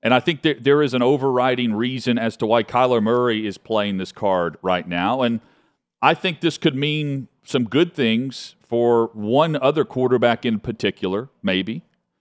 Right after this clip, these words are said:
I'll throw it out there to the guys and, and get your reaction as well. You can chime in. Outkick three sixty is where you can find us on social media across the Outkick Network. Outkick three sixty, excited to partner with Aurora Nutrascience, a trusted partner that keeps us at Outkick three sixty mentally sharp and healthy.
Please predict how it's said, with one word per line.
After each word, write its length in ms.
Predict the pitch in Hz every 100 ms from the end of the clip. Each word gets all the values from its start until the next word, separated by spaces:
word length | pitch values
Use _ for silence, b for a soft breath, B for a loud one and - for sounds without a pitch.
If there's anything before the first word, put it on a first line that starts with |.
| _ _
I'll 120 | - 107
throw 220 | 127 117
it 60 |
out 180 | 107 104
there 120 | 110
to 80 | 104
the 80 | 98
guys 340 | 98 101 110
and, 140 | 104 104
and 180 | 101 92
get 220 | 113 110
your 120 | 113
reaction 440 | 110 101 101 -
as 100 | 101
well. 100 | 110
You 120 | 107 110
can 160 | 107
chime 280 | 113 104 98
in. 120 | 98 -
Outkick 580 | 113 113 _ 123 110 -
three 220 | 120 110
sixty 580 | - 185 - - 156 131
is 140 | 120
where 100 | 131
you 100 | 131
can 140 | - 117
find 320 | 123 127 120
us 140 | 120
on 160 | 113 98
social 360 | - 127 -
media 280 | 113 120 117
across 400 | 104 131 127 120
the 100 | 110
Outkick 480 | 107 104 - 104 -
Network. 380 | 131 127 127 - b b b
Outkick 320 | 185 202 202 165
three 140 | 185
sixty, 360 | - 190 - 165
excited 360 | - 185 180
to 60 | 147
partner 280 | 170 170 165
with 140 | 135
Aurora 340 | 135 175 190
Nutrascience, 840 | 151 165 - 165 - 151 156 147 - b b b
a 100 | 156
trusted 580 | 113 196 190 - 170 -
partner 460 | 156 147 143 139 113
that 280 | 131 127
keeps 400 | - 180 147 - -
us 300 | 139 131 139
at 100 | 127
Outkick 400 | 127 - 127 -
three 160 | 123
sixty 340 | 107 123 - 107
mentally 320 | 127 117 101
sharp 320 | - 95 87
and 80 | 87
healthy. 360 | 98 - 95